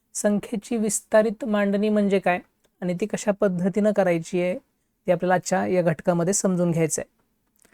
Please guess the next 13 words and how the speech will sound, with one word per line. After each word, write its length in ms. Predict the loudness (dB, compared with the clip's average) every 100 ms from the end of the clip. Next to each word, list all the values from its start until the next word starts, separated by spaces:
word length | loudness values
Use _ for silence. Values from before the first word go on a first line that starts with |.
| _ _
सुरुवात 260 | -4 2 2
करूयात 260 | 4 2 4
आपण. 240 | 4 2 -4 _ _ _ _ _ _ _ _ _ _ _ _ _ _ _ _ -6
संख्येची 600 | 0 0 0 -2 0 0
विस्तारित 560 | 2 0 2 2 2
मांडणी 400 | 2 4 4 2
म्हणजे 260 | 2 0 0
काय, 200 | 0 0
तर 120 | -2
दिलेली 600 | -4 -2 2 4 4 2
संख्या, 680 | -2 -2 -2 -4 -4 -4 -4 -10 _ _ _ _ _
त्या 120 | 2
संख्येतील 640 | 2 -2 -2 -2 -2 -2